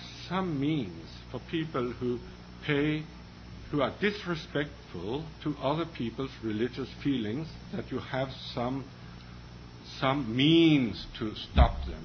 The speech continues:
or sort of to show you, you don't want this. It's very interesting that we had this spring, this winter, I would say, in Denmark, a discussion about whether our paragraph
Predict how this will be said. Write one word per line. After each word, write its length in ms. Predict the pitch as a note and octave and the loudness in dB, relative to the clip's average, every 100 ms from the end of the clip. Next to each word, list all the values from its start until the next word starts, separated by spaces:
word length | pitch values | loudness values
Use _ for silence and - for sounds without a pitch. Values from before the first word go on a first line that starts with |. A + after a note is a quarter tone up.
| - | -10
or 100 | F2 E2 - | -10 -10 -10
sort 200 | G2+ - | -10 -10
of 80 | F#2+ - | -10 -8
to 120 | G2+ - | -10 -4
show 280 | - A2 A#2+ - - - - | 0 0 0 -4 -14 -4 -2
you, 200 | G#2+ A2 A2 | 0 -2 -2
you 80 | G#2 | -4
don't 280 | G#2+ G2+ - | -4 -4 -4
want 180 | F#2+ G#2 - | -6 -10 -12
this. 100 | - - - - - - - - - | -14 -14 -14 -14 -14 -14 -12 -10 -10
It's 140 | C3 | 2
very 280 | G#3 B3 F3 | 4 4 2
interesting 680 | F#3+ E3+ G2+ F2+ A2+ B2+ - | 0 0 -2 -2 -4 -6 -2
that 200 | C3 A#2+ - - B2 | 0 0 -4 -8 -4
we 120 | C#3+ | -2
had 240 | D#3 D3+ - - | 0 -2 -2 -8
this 140 | B2+ C#3 - - | -6 -6 -8 -12
spring, 540 | - - C3 C#3+ E3 D#3+ A#2 | -12 -6 0 0 0 -4 -6
this 160 | A2 A#2 | -6 -2
winter, 440 | C#3+ F3 A2 G2+ G2 | 0 0 -4 -6 -6
I 60 | B2 | -8
would 140 | G#2+ - | -8 -4
say, 200 | A#2+ A#2 - - - - | -4 -4 -6 -12 -12 -8
in 100 | A#2+ | -2
Denmark, 480 | D3+ D#3 D3+ A#2+ C#3+ | 2 2 2 0 -2
a 40 | |
discussion 720 | C3 B2+ - C3 B2+ - D3 B2+ | -6 -6 -2 -2 -2 -4 -6 -6
about 380 | - A2 A2 - - - - - - - - - - - - - | -4 0 0 -4 -12 -16 -16 -16 -16 -16 -16 -16 -16 -16 -12 2
whether 540 | A2+ E3 F#3+ E3+ E3 - - - | 6 6 6 6 4 -2 -10 -2
our 400 | A#2+ C#3+ D#3+ D3 - - - - - | 2 4 2 0 -4 -12 -14 -14 -2
paragraph 480 | C3+ C3+ C3+ A2 | 0 2 0 -2